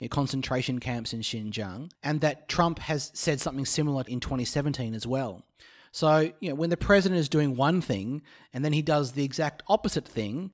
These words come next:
and then the administration does something else, there's just no consistency, no credible message here about what is acceptable and unacceptable behaviour,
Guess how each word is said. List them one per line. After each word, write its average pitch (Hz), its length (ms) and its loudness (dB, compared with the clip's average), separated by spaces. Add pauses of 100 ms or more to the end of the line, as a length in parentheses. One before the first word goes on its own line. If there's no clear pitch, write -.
(100)
and 139 120 -4
then 151 100 0
the 147 80 2
administration 156 640 2
does 147 180 0
something 147 380 0
else, 139 500 2
there's 170 220 -4
just 185 180 -4
no 180 160 2
consistency, 160 800 -4
no 143 160 -2
credible 151 400 0
message 147 460 0
here 104 400 -2 (240)
about 139 260 -2
what 151 260 0
is 156 200 -2
acceptable 147 640 -4
and 127 160 -6
unacceptable 139 580 -4
behaviour, 123 540 -4